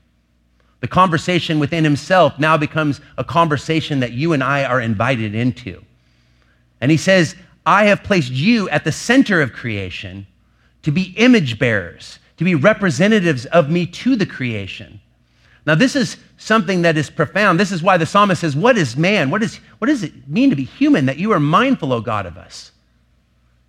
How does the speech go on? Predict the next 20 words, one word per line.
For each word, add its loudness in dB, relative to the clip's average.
And -10
it -6
should -4
be 0
a -2
humbling 2
reality 2
that -2
the 0
one 4
who 4
spoke 0
the -4
universe 2
into -2
existence -4
created 0
all 6
that 6
is 0